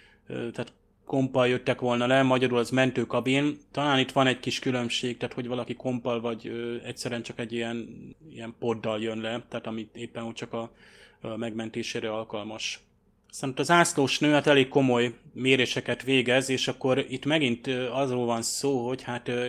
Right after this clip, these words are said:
itt, itt kikkel fogunk találkozni. Hát ő azt mondja az eredetiben, hogy two human forms, és még meg is mondja, hogy itt, ö,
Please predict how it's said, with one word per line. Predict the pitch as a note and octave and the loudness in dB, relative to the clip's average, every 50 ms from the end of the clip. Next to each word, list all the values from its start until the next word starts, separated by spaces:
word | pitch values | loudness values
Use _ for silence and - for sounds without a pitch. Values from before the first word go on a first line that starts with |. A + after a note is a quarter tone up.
| - - | -6 -8
itt, | B2 B2+ - _ - - | -10 -10 -10 _ -12 -12
itt | C3+ C3 - - | -12 -12 -12 -4
kikkel | - A#3+ A#3 - - C3 A#2 - | -2 -2 -2 0 0 0 0 0
fogunk | - C3+ B2+ B2 A#2 A#2 | 0 -2 -2 -2 -2 -2
találkozni. | B2 A#2 G#2+ G#2+ A2 - - A2+ G#2+ - | -2 -2 -2 -2 -4 -4 -6 -6 -6 -4
Hát | B2 B2 A#2+ - | -4 -4 -2 0
ő | C#3 D3 | 2 2
azt | F3 F3+ - - | 2 2 0 -2
mondja | B2+ A#2 A2+ A2+ A#2+ C3+ D#3+ D#3 - _ _ | -4 -4 0 2 2 2 2 0 -4 _ _
az | - A#2 C3 | -12 -8 -6
eredetiben, | B2 A#2 A2+ A#2 A2+ - B2 A2+ A2+ B2+ C#3 C#3 | -4 -4 -4 -4 -4 -4 -6 -4 -2 -2 -2 -2
hogy | C3 C#3 C3 - - _ _ _ _ _ _ | -2 -4 -4 -4 -8 _ _ _ _ _ _
two | - F3 E3+ D#3 D3 D#3 D#3 - - _ _ _ - - | -2 2 2 4 4 2 0 -2 -10 _ _ _ -12 -2
human | - E3 F3 D#3+ C3+ B2 B2 | 2 2 4 4 4 2 2
forms, | B2 - - C#3+ C3 B2 A#2 A2+ A#2 - - - - _ _ _ _ _ | 0 0 2 4 6 6 4 4 0 -2 -4 -8 -12 _ _ _ _ _
és | - | -8
még | - C3+ | -6 -2
meg | B2+ D3 C#3+ C3+ | 2 2 2 4
is | C3 - - | 4 2 4
mondja, | C#3 C#3 C3+ C3 C3 A#2+ | 4 4 6 6 6 4
hogy | B2+ B2 A#2+ | 4 2 2
itt, | B2+ B2+ - - C3+ | 0 -2 -2 -2 -2
ö, | B2 B2 B2 B2 B2 | 0 2 2 0 0